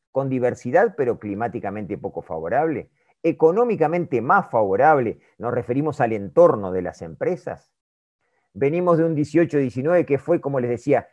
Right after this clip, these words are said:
el mejor de los años desde el dos mil uno para estas empresas.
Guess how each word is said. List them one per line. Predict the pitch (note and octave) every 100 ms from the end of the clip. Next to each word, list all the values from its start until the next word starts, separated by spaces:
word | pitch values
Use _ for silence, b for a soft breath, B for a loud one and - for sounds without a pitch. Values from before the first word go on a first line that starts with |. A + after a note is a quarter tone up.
| _
el | - D#3 C#3+
mejor | D3+ C#3+ - G#3+ A3
de | F3 D3+
los | C3 -
años | D3 D3+ D3
desde | B2+ B2 A2+
el | A2
dos | A2+
mil | A#2 A2
uno | C#3 D3 B2
para | G2+ G#2+
estas | G#2 F#2+
empresas. | F2+ - F#3+ - B2 -